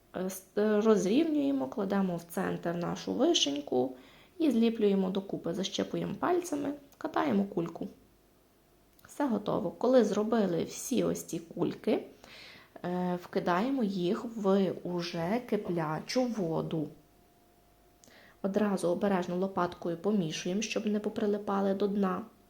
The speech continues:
Чекаємо, коли вони закиплять, вогонь скручуємо. І коли вони піднімуться на поверхню, випливуть, то варимо ще чотири-п'ять хвилин.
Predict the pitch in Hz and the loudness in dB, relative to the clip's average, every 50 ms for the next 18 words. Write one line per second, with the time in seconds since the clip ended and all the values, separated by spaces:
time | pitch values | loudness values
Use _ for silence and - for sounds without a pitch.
0 | - - - - - - - - - - _ _ - - - 220 220 220 - 226 | -20 -20 -20 -20 -20 -20 -20 -20 -20 -20 _ _ -4 2 2 4 4 4 4 4
1 | 208 196 180 175 170 170 175 170 - 220 208 214 214 190 - 175 170 170 160 160 | 4 4 4 2 0 -2 -4 -4 -2 0 2 4 4 4 2 0 0 0 -2 -2
2 | 156 156 - - 180 226 226 - 277 269 - 196 185 160 151 165 170 - - - | -4 -4 -2 -2 0 0 2 0 0 0 0 0 2 2 2 2 0 -2 -2 -6
3 | - - 180 180 202 214 226 226 190 165 160 180 - - - - - 208 196 180 | -10 -6 0 2 2 4 6 4 4 2 0 -4 -8 -10 -10 -6 -4 -2 0 0
4 | 170 170 - - 190 190 190 196 202 214 247 370 - - - _ _ - - - | -2 -2 -4 -2 0 0 2 2 2 0 0 -4 -6 -10 -18 _ _ -20 -20 -20
5 | - - - - - - 208 208 - 220 220 240 254 226 226 208 214 226 233 208 | -20 -20 -20 -10 -6 -6 -4 2 4 6 8 8 8 8 6 4 4 4 2 2
6 | 214 - 185 - 208 214 214 196 180 165 170 - - 170 175 180 202 190 180 - | 2 0 0 2 4 4 4 4 2 0 -4 -6 -6 -4 0 2 2 2 2 0
7 | - 165 165 - 170 180 214 269 311 339 - - - 254 220 190 165 151 147 - | -4 -4 -2 0 2 4 4 4 2 2 0 -2 0 2 2 4 2 0 -2 -6
8 | - - 165 185 190 175 - - 160 160 160 147 - - - - - - - - | -10 -2 4 4 4 4 4 2 -2 -2 -2 -4 -6 -8 -10 -20 -20 -20 -20 -20
9 | - - - - - 185 165 165 175 202 262 254 208 180 190 - - 202 190 - | -20 -20 -8 -2 0 2 4 4 4 4 4 4 2 2 0 0 -2 -4 -4 -2
10 | - 175 - 185 196 240 233 233 - 185 185 190 - - 185 180 165 156 151 156 | -4 -4 -2 -2 -2 0 -2 -2 -2 -4 -4 -4 -6 -6 -4 -4 -2 -2 -4 -4